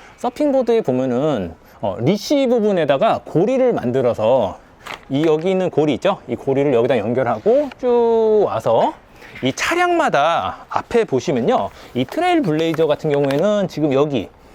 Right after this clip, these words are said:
이 범퍼 저쪽에는 없는데 이쪽에 이렇게 쭉 되어 있죠. 그러니까 요거를 분리하면은 안에 볼트 구멍이 있어요. 그래서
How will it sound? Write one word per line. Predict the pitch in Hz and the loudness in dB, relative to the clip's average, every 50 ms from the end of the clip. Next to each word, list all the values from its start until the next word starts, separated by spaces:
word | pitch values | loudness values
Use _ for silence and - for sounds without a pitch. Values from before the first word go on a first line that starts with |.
| - - - - | -20 -18 -10 -6
이 | 143 135 | -4 -2
범퍼 | - 151 180 170 165 - - - | 0 0 0 0 0 -2 -2 -4
저쪽에는 | - - - - 269 247 262 247 240 240 214 | -4 -2 0 0 2 2 4 4 4 4 2
없는데 | 143 127 139 139 143 156 240 - - - - - - - | 2 0 0 0 2 2 0 0 -2 -6 -20 -20 -16 -12
이쪽에 | 139 - - 202 190 | -10 -4 -2 0 0
이렇게 | 160 139 - 156 139 - - - - - - - - - - | 0 -2 -2 -6 -6 -8 -10 -20 -20 -20 -20 -20 -20 -16 -10
쭉 | 214 220 220 220 208 | -6 -4 -4 -4 -2
되어 | - 139 135 131 | -2 0 0 0
있죠. | 110 95 - 98 85 - - - - - | -2 -2 -4 -6 -8 -8 -12 -20 -14 -6
그러니까 | - - 131 139 | -4 -2 0 0
요거를 | 156 185 254 240 226 | 2 2 2 2 0
분리하면은 | - - - - 143 170 196 220 214 202 185 160 160 190 220 220 | -2 -4 -4 -2 -2 0 0 0 0 0 0 0 0 0 0 -2
안에 | 151 127 135 151 165 165 | -2 -2 0 0 0 0
볼트 | - - 202 196 - 311 277 | 0 -2 -2 -2 0 -2 0
구멍이 | - 247 180 147 123 107 | 0 0 0 0 -2 -2
있어요. | - 107 98 87 - - - - - - | -2 -4 -4 -4 -6 -12 -18 -20 -14 -6
그래서 | - 127 120 160 208 294 | -4 -2 0 2 0 0